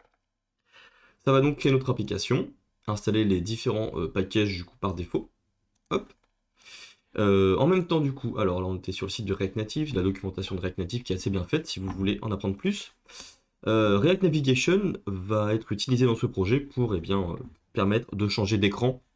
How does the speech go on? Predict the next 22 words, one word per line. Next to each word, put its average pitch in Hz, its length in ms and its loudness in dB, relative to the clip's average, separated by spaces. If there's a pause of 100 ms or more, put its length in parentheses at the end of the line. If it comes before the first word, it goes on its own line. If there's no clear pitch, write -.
(540)
en 101 100 2
appuyant 101 300 0
sur 113 200 0
des 98 120 4
boutons 98 260 0
par 127 140 0
exemple. 98 340 -2 (1700)
On 95 60 0
va 95 40 4
donc 101 220 -2
l'installer. 104 540 -2 (420)
On 117 60 0
va 120 100 6
utiliser 139 280 2
du 139 100 0
coup 139 100 -4
le 131 140 4
package 127 360 2
React 127 280 0
Native 123 580 0
Gift 113 300 -10
Chat 135 220 -2